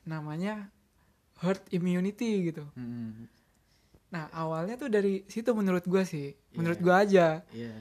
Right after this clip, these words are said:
Speaker 1: Tapi waktu itu langsung dimodifikasi sama pemerintah gitu.
Speaker 2: Hmm.
Speaker 1: Nah, yang mencetuskan pertama itu sebenarnya gua nggak tahu sih. Gua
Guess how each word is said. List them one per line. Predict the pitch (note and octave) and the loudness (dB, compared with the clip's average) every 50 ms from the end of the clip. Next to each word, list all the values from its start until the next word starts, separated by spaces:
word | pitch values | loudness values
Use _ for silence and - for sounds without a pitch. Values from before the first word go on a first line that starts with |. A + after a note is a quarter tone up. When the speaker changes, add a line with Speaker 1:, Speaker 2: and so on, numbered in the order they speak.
| G#2+ A#2 | -14 -10
Speaker 1:
Tapi | - F3 G#3+ A#3 - A#3 G3+ | -8 -8 -8 -6 -4 -2 -2
waktu | F#3 E3 D#3 D3+ - - D3 | 0 -2 -2 -6 -8 -12 -10
itu | D3 - A3+ | -6 -4 -2
langsung | A#3 A3+ G#3 G3+ G3 A#3+ A#3+ A#3+ | 0 0 0 -2 -2 -4 -4 -2
dimodifikasi | A3+ G3+ G3+ F#3 F3 E3+ D#3+ E3 - E3+ - - D3 D#3+ - G#3 | 0 2 2 2 2 2 2 0 0 -2 -6 -6 -10 -8 -6 -4
sama | F#3+ F#3+ F3 F3 F#3 - | -4 -4 -4 -4 -6 -6
pemerintah | - - E3+ D#3 D#3+ D#3+ E3+ F#3+ G#3 - G3+ F#3+ F3 E3+ E3 | -6 -8 -8 -6 -6 -6 -6 -8 -4 -4 -2 -2 -2 -2 -4
gitu. | D#3 D#3 D3+ B2+ | -6 -10 -10 -10
Speaker 2:
Hmm. | A#2+ A#2+ A#2+ A#2 A#2 A2 A2 A2 A#2+ A#2+ - _ _ _ _ _ _ _ _ - | -10 -10 -10 -10 -12 -12 -14 -18 -20 -20 -20 _ _ _ _ _ _ _ _ -12
Speaker 1:
Nah, | - D#3 C#3 - _ _ _ _ _ _ _ _ _ _ _ _ _ _ | -12 -12 -12 -14 _ _ _ _ _ _ _ _ _ _ _ _ _ _
yang | - F#3 G3 G3 | -2 -2 -2 0
mencetuskan | G#3 A3 G#3+ G#3 A3+ G#3+ - A#3 A3 - - - A3+ A3+ A3+ | -2 -4 -4 -4 -4 -6 -4 -6 -6 -6 -4 -4 -4 -4 -4
pertama | A3+ A3+ - - C#4+ F#4 E4 B3+ F3+ D3+ - _ _ _ _ _ _ _ _ | -6 -10 -10 -8 -8 -6 -4 -4 -4 -6 -8 _ _ _ _ _ _ _ _
itu | - F3+ F3 - _ _ - - B3+ C#4+ - - _ _ _ _ | -10 -10 -10 -12 _ _ -10 -8 -8 -8 -8 -10 _ _ _ _
sebenarnya | - - - F#3+ F3 E3+ E3+ E3+ E3+ G3 A#3+ A#3+ A3+ - _ _ _ _ _ _ _ _ _ _ _ _ _ _ _ _ - | -18 -12 -8 -6 -4 -4 -4 -4 -4 -6 -6 -8 -10 -12 _ _ _ _ _ _ _ _ _ _ _ _ _ _ _ _ -4
gua | F#3 F3+ A#3+ | 2 2 2
nggak | A#3 A3+ G3+ - | 2 2 0 0
tahu | D#3 E3+ F3 | 0 -2 -2
sih. | E3 - D3 C#3 - _ _ _ _ _ _ _ | -2 -4 -8 -10 -10 _ _ _ _ _ _ _
Gua | - F3 G#3 A3+ A#3 G#3+ | -2 0 0 0 0 -2